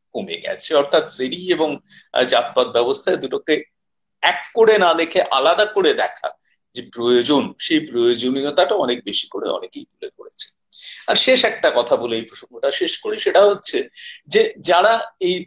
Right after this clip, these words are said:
রাষ্ট্রের শ্রেণীগত দৃষ্টিভঙ্গি নিয়ে চর্চা করেন,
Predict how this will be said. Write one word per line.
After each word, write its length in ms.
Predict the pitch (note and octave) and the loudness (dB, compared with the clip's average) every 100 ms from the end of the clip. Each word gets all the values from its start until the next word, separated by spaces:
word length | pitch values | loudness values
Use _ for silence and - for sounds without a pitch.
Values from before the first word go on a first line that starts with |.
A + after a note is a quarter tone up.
| - | 0
রাষ্ট্রের 340 | D3 - F3+ | 0 0 -4
শ্রেণীগত 540 | E3+ E3 D3+ D#3 D3+ D3 | -4 -4 -2 -2 -2 -4
দৃষ্টিভঙ্গি 480 | C#3 - C#3 C3+ C3+ | -6 -8 -8 -8 -6
নিয়ে 160 | C3+ | -6
চর্চা 340 | B2+ A#2 - A#2 | -2 -2 0 -4
করেন, 320 | F#2+ G#2 | -2 -2